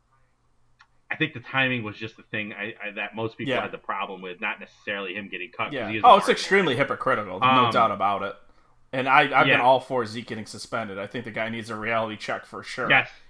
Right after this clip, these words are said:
Speaker 2: He needs to sit for a game or two and just learn to appreciate what he has. Everything came too quick and too fast for this kid. We gotta remember, too, he's still pretty much a kid. I mean, he's, like, what, twenty-one years old?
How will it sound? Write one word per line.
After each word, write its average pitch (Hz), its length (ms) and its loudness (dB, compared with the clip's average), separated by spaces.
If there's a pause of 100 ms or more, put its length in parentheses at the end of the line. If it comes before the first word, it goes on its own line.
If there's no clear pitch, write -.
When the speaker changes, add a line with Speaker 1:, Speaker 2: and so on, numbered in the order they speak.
Speaker 2:
He 123 100 -6
needs 135 200 -4
to 117 60 -10
sit - 260 0
for 123 140 -2
a 107 60 -6
game 123 260 -4
or 101 80 -6
two 117 280 -6
and 110 80 -10
just - 240 -12 (400)
learn 143 200 0
to 131 60 0
appreciate 131 420 -4
what 110 160 -4
he 98 60 -12
has. 104 340 -4
Everything 175 360 -2
came 143 260 -4
too 170 200 -8
quick 147 320 -2
and 113 80 -14
too 135 140 -12
fast 117 360 -4
for 110 60 -14
this - 160 -16
kid. - 280 -16
We 151 80 -10
gotta 233 180 6
remember, 180 320 2
too, 139 240 -4 (200)
he's 240 120 -8
still 294 140 0
pretty 262 180 0
much - 140 0
a 196 40 -14
kid. 123 280 0
I 107 60 -6
mean, 160 240 -6
he's, 147 240 -8
like, 180 140 -6
what, - 180 -2
twenty-one 151 420 -4
years 127 220 -6
old? 156 280 -4